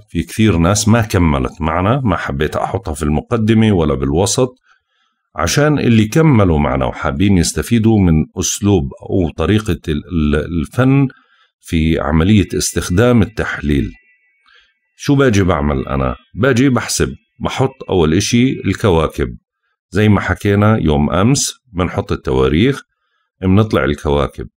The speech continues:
الآن ممكن يجي مولود مثلًا، آه، عنده الكوكب مكرر مرتين، اثنين اثنين، يعني هاي الصفة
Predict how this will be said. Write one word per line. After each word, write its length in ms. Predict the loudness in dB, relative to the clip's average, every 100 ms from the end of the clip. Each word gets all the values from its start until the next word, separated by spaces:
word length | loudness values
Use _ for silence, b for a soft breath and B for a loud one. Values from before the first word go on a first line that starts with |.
| -2
الآن 300 | 0 2 2
ممكن 440 | 2 0 2 2
يجي 240 | 4 4 4
مولود 500 | 4 4 4 4 4
مثلًا، 680 | 2 2 2 2 0 -2
آه، 160 | -2 -2
عنده 640 | 0 2 2 4 2 2 0
الكوكب 540 | -2 0 0 2 2
مكرر 640 | 4 4 2 2 2 4
مرتين، 600 | 4 2 0 0 -2 -2
اثنين 560 | -6 -4 2 4 4 2
اثنين، 480 | 0 0 0 -2 -2
يعني 320 | -2 2 2
هاي 240 | 4 4
الصفة 560 | 2 0 -2 0 2 0